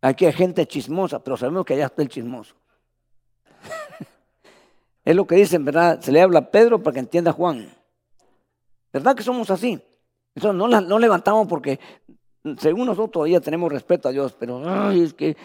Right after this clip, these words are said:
ay, y empieza uno a ponerse así, hermano. Como que si Dios tuviera el problema. Y no solamente es usted, hermano,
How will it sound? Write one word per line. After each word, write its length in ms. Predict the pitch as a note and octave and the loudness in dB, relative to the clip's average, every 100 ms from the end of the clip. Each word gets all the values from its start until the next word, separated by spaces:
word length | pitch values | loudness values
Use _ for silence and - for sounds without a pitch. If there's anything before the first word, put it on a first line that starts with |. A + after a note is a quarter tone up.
| - - | -8 2
ay, 920 | G#3+ A#3+ B3+ A#3+ A#3+ D4 A3 G3+ - | 6 6 4 2 2 2 0 -2 -8
y 140 | A#2 C3 | -6 -6
empieza 380 | B2 D#3 C#3 | -4 -6 -4
uno 360 | B2+ A#2+ G#2 G#2 _ | -6 -10 -16 -20 _
a 140 | - - | -2 -2
ponerse 320 | C#3 D#3+ C3+ | -4 -4 -4
así, 180 | A2 C3+ | -4 -4
hermano. 280 | A#2 A2+ - _ _ | -4 -10 -14 _ _
Como 280 | - F3+ F#3 | -4 -2 0
que 140 | E3+ | -2
si 160 | C#3 C3+ | -2 -4
Dios 460 | A#2+ F3+ C#4 - _ _ _ _ _ | -2 -2 -2 -4 _ _ _ _ _
tuviera 720 | E3+ C3 C#3 G#3 G#3 D3+ B2 _ _ _ _ | -6 -4 -2 0 2 0 -2 _ _ _ _
el 120 | A#3 | -2
problema. 560 | - C#3+ C3 B2+ A2+ - _ _ _ _ _ _ _ _ _ _ _ | 0 -4 -4 -6 -10 -20 _ _ _ _ _ _ _ _ _ _ _
Y 100 | G#3 | -2
no 140 | D4+ | -2
solamente 420 | F4 A#4 G#4 F#4+ | 0 -2 -2 -8
es 80 | G#3+ | -6
usted, 360 | G#3+ - - F#3+ _ _ _ _ _ - | -6 -10 -14 -14 _ _ _ _ _ -6
hermano, 480 | D3 F#3 G#3 C4+ | -2 -2 -2 -6